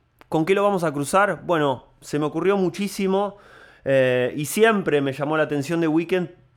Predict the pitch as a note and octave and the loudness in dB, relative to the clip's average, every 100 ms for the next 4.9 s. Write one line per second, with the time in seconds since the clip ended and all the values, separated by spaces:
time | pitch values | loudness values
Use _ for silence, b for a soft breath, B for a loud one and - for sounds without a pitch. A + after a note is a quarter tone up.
0 | _ _ - C#3 C3 C#3+ C#3+ C#3 E3+ F3 | _ _ -2 0 2 0 -2 0 -2 0
1 | F#3 D3 C3 D#3 D3+ D#3+ F#3 B B B | 0 -2 -6 -6 -4 -4 -4 B B B
2 | - C#3 D3+ D#3 F#3+ F3 D3+ C3+ C#3 D3 | -4 -2 0 0 2 2 2 0 -2 -2
3 | F3 E3+ D3+ C#3 C3+ C3 F3+ F3+ C#3+ E3 | 0 2 0 0 -2 -2 -2 -4 0 0
4 | F3 - - C3 B2+ - E3+ B2+ - | 0 -4 0 0 0 2 2 2 -6